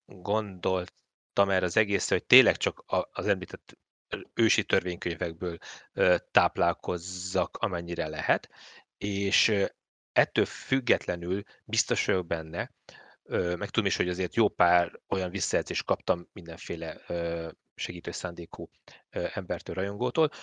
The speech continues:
a, ami, ami egy-egy, egy-egy rendszer felé, ö, egy, egy adott, ö, elemét a játéknak elviszi, vagy emlékeztethet rá, vagy, vagy valami hasonló. És, ö, ezzel együtt, vagy ettől függetlenül is, ö, azt rendszeresen megkapom, főleg Tetrától, hogy,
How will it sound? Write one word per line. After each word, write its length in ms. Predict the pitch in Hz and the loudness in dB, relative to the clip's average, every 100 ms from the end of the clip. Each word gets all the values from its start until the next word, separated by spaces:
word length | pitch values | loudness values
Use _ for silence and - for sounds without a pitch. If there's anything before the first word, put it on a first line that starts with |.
| - - | -20 0
a, 380 | 113 101 - | 6 6 8
ami, 180 | 98 98 - | 4 4 0
ami 240 | 101 95 | 0 2
egy-egy, 440 | - 104 98 92 101 | 2 2 2 0 0
egy-egy 300 | 98 92 85 | 0 0 0
rendszer 360 | 92 95 - 87 | 0 0 -2 -4
felé, 520 | - 92 87 87 87 - | 2 2 2 0 -2 -2
ö, 160 | 85 82 - _ _ _ - _ _ _ | -2 -2 -6 _ _ _ -20 _ _ _
egy, 280 | - 113 - | 4 4 4
egy 200 | 110 104 | 2 4
adott, 360 | 113 107 - - | 4 4 2 2
ö, 300 | 92 92 90 - - - _ _ _ - | 4 4 2 -4 -14 -16 _ _ _ 2
elemét 440 | 113 90 90 82 | 4 4 0 -2
a 40 | 90 | 0
játéknak 520 | 87 - 87 90 82 - _ - | 0 -2 -6 -6 -8 -10 _ -10
elviszi, 500 | - 95 90 92 90 | -2 0 0 -2 0
vagy 100 | 87 | 0
emlékeztethet 920 | 87 87 - 87 - 98 - 87 92 | 0 -2 -4 -4 -4 -4 -2 -2 0
rá, 160 | 85 | -2
vagy, 180 | 80 80 | -2 -6
vagy 100 | - 85 | -8 -8
valami 160 | 82 | -6
hasonló. 460 | 85 87 117 123 135 - - - - | -4 0 4 4 2 0 -14 -16 -10
És, 380 | - 104 101 - | -2 0 2 6
ö, 160 | 107 104 | 4 4
ezzel 800 | - 123 _ _ _ _ - 107 | 2 0 _ _ _ _ -2 0
együtt, 220 | 101 107 | 0 0
vagy 100 | - | 0
ettől 180 | 101 - | -2 -2
függetlenül 400 | - 98 101 104 | -4 -2 -2 -2
is, 120 | 104 - - - | -2 -6 -12 2
ö, 360 | 104 95 95 107 107 104 | 6 6 6 0 -8 -6
azt 180 | 98 - | -8 0
rendszeresen 520 | 110 107 - - 90 | 0 0 -2 0 -2
megkapom, 520 | 87 90 - - 95 | -2 -8 -6 -6 -6
főleg 260 | 90 98 85 | -4 -2 -2
Tetrától, 600 | - 90 - 80 - 92 | 0 -2 -2 -4 0 0
hogy, 200 | 87 87 | 0 -2